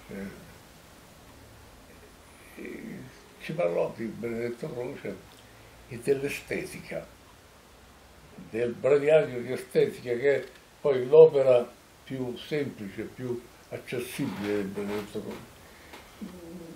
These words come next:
Mi pare che non la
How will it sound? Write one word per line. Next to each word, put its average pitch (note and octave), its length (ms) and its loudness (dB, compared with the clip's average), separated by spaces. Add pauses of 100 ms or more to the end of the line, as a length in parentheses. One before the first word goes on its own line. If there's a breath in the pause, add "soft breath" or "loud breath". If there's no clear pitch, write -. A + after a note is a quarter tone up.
(500)
Mi E3 100 -6
pare B2 420 0
che A2+ 240 -2 (1800)
non C3 440 0
la C3 280 4